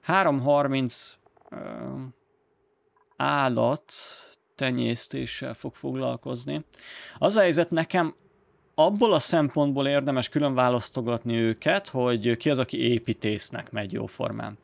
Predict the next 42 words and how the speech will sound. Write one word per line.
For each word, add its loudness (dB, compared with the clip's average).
Chris 2
Six, 2
ő 2
építész -2
lesz, -6
szóval -2
van 2
egy 2
építészünk 0
felül. -4
Misha, 2
Misha, 2
Misha 0
szintén 2
valamennyire 2
építész -4
lesz, -6
szóval 0
ő 4
ne 2
kerüljön 0
fölőre, -2
szóval 0
Darbón -2
is -4
mehet, -2
meg -2
Három 0
harminc -2
is -6
mehet. -10
Voltak 2
éppen 0
mind 0
a 2
ketten -2
mehetnek, -4
föntre -2
is, -2
meg -8
lentre -6
is. -12